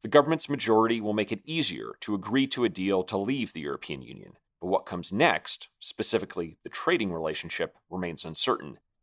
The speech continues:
What that means is that while there's broad agreement that Brexit is an epic saga, we still don't know which one it is. For its supporters, Brexit is the Iliad, a long,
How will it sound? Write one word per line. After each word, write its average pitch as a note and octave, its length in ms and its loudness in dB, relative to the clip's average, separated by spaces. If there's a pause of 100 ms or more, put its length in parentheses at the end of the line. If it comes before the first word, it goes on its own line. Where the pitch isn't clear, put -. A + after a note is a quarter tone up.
(120)
What G#3+ 180 4
that A3+ 180 6
means B2+ 380 2
is A2 80 -2
that B2+ 180 0
while A#2 160 10
there's G#2+ 180 2
broad A#2 360 6
agreement A2 500 0
that F#2+ 140 -6
Brexit A#2 560 4
is F#2+ 160 -4
an F#2 120 -4
epic - 300 2
saga, G2 640 6
we G#2+ 80 -4
still C#3 420 4
don't A2 320 4
know G2 220 0
which F#2 280 -2
one F2+ 160 -2
it F2+ 120 -2
is. - 420 0 (220)
For - 220 2
its - 100 -6
supporters, B2 800 6 (140)
Brexit A2 420 4
is F#2+ 140 -6
the F#2 160 -12
Iliad, F#2+ 420 -2 (140)
a G2 100 4
long, B2 580 8